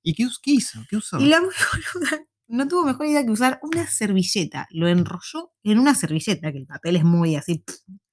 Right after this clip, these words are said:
Speaker 1: Sí.
Speaker 2: Y estaba en la cama y se lo quiso fumar y claro, el, el tipo se le empezó a desarmar y caerse las brasas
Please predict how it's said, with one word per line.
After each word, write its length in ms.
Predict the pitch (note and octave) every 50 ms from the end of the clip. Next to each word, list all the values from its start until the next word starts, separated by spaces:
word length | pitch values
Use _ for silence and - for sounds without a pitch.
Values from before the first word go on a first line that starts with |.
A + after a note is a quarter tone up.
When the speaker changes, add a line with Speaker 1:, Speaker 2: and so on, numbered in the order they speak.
| _ _
Speaker 1:
Sí. 360 | _ - D#3+ D3 C3+ C#3+ F#3 G#3 - _ _ _ _ _ _ _ _ _ _ _ _ _ _ _ _ _ _ _ _ _ -
Speaker 2:
Y 120 | A3+ A3+ A#3
estaba 220 | A3+ - D#4+ F#4
en 80 | F4+ D#4
la 100 | C4+ B3+
cama 280 | D#4 D4+ C4 B3 - -
y 80 | G#3
se 100 | - F#3+
lo 140 | F#3+ F#3+ G#3
quiso 220 | A3+ D4 D#4+ F4 D#4+
fumar 240 | D#4 A#3+ B3 C4 -
y 80 | A#3 G3+
claro, 220 | - E4+ C4+ E3+
el, 180 | E3 E3 E3 - _
el 180 | - E3+ E3 E3
tipo 280 | A#3+ C4+ B3+ C#4+ D4+ D4
se 60 | A3+
le 60 | F#3 F3
empezó 260 | D#3 F3 E3 - A3
a 40 | A3+
desarmar 440 | A3+ - - F#3 F3 F#3+ G#3 A3+
y 100 | B3 B3
caerse 360 | G#3+ F#3 F3 F#3 G3+ G#3+ A3+ A3
las 140 | F#3+ F3 D#3+
brasas 420 | F3+ G3+ A3+ A3+ - A#3 A3+ -